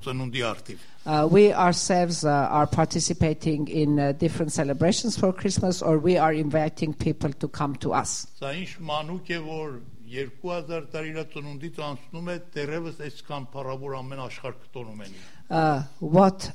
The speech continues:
Speaker 2: a precious infant is this, that two thousand years after his birth, the whole world is celebrating his birthday.
Speaker 1: Երանից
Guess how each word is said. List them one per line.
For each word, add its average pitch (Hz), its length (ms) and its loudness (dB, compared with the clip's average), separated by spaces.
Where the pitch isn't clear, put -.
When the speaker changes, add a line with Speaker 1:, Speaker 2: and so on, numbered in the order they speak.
Speaker 2:
a 156 100 0
precious - 540 2
infant 156 500 2
is 143 260 0
this, - 420 6
that 143 340 0
two 220 180 10
thousand 170 480 4
years 156 160 6
after 156 340 4
his 151 280 0
birth, 151 400 4
the 156 80 6
whole 175 260 8
world 170 500 8
is 156 140 -2
celebrating 143 680 0
his 131 160 -4
birthday. 110 200 0
Speaker 1:
Երանից 143 300 4